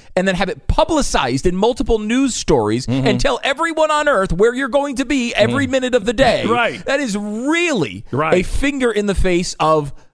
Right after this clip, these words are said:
Speaker 2: Oh,
Speaker 1: the president,
Speaker 2: oh
Speaker 1: of the
Speaker 2: my.
Speaker 1: border s-, uh, guard.
Speaker 2: Of the United States.
Speaker 1: Of the United States of
Speaker 2: The
Speaker 1: America.
Speaker 2: United
Speaker 1: And our
Speaker 2: States of
Speaker 1: legal
Speaker 2: America.
Speaker 1: system.
Speaker 2: Yeah. Okay. So here, uh, just, just one more thing. Just to, you know, to, to point out that,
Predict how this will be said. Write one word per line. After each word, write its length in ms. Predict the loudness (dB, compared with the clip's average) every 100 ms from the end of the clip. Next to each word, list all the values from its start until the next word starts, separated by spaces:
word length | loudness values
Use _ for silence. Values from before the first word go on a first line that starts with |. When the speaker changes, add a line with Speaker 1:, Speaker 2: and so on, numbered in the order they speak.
| -4
Speaker 2:
Oh, 120 | 0
Speaker 1:
the 120 | 2 4
president, 480 | 4 4 2 2
Speaker 2:
oh 100 | 2 4 4
Speaker 1:
of 60 |
the 40 | 2
Speaker 2:
my. 80 | 2
Speaker 1:
border 320 | 2 2 0
s-, 160 | -2 -6
uh, 280 | -6 -4 0
guard. 300 | 2 2 4
Speaker 2:
Of 360 | 4 4 0
the 60 | 0
United 360 | 2 2 0 -2
States. 260 | -2 0 2
Speaker 1:
Of 100 | 2
the 60 |
United 180 | 0 0
States 220 | -2 -4
of 100 | -4
Speaker 2:
The 60 | 0
Speaker 1:
America. 160 | 2 2
Speaker 2:
United 100 | 2
Speaker 1:
And 80 | 2
our 40 |
Speaker 2:
States 60 | 2
of 20 |
Speaker 1:
legal 160 | 2 2
Speaker 2:
America. 180 | 0
Speaker 1:
system. 180 | -4 0
Speaker 2:
Yeah. 160 | -2 0
Okay. 240 | -4 -2 -2
So 240 | 0 -2 0
here, 200 | -2 -4
uh, 140 | -6
just, 300 | -2 -2 0
just 240 | -2 -2
one 200 | -4 -4 -2
more 160 | -6
thing. 380 | -4 -4 -4 -10 _ _ _ _ _ 0
Just 300 | 2 2 0
to, 300 | -2 -2 -8 -14
you 120 | -10
know, 180 | -8 -8
to, 440 | -10 -14 -12 -12 -10
to 260 | -10 -10 -12 _ -14
point 220 | -8 -6 -4
out 220 | -6 -8
that, 240 | -10 -10